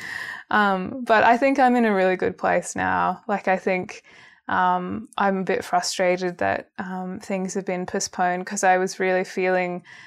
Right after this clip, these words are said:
excited this year to be, to embrace this new identity that, that I, that I have and, and to be really accepting of it. Like, I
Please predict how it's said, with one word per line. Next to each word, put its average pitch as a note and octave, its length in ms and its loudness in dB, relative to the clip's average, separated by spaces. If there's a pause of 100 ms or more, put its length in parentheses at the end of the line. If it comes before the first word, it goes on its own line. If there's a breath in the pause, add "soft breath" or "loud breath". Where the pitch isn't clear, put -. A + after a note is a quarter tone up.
(120 loud breath)
excited F#3+ 640 2
this - 300 -4
year G3 380 0
to F#3 360 -4
be, F#3 580 -2 (440 soft breath)
to G#3 140 0
embrace F3+ 640 2
this - 240 -4
new F3+ 160 -2
identity F3 640 0
that, - 420 -2
that F#3 220 2
I, F3+ 280 2
that F3+ 160 2
I F3+ 100 2
have F#3 640 0
and, F3+ 420 -4 (380 loud breath)
and F#3+ 180 0
to G3 100 -2
be F#3+ 140 0
really F#3+ 400 4
accepting F#3+ 560 -4
of F3 140 -2
it. - 120 -4
Like, F#3 200 -4
I F#3 300 0